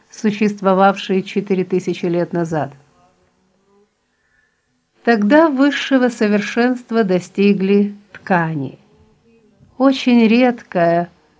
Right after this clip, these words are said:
паракасская керамика украшена характерными бороздами в глине, заполненными цветными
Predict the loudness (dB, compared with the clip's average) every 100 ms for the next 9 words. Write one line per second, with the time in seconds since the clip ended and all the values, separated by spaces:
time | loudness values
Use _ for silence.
0 | _ _ _ 2 4 2 2 2 2 -6
1 | -4 -2 -2 -2 0 2 4 2 0 0
2 | -2 -6 _ _ -2 -2 2 4 4 2
3 | -2 -2 0 0 -2 -2 0 2 2 0
4 | 2 0 -2 _ _ -4 2 2 2 0
5 | 0 0 0 -2 -2 0 0 -2 -4 _
6 | _ _ -10 -4 -4 -2 0 2 0 0
7 | -2 -4 -6 -8 -8 -4 -2 -2 -4 -6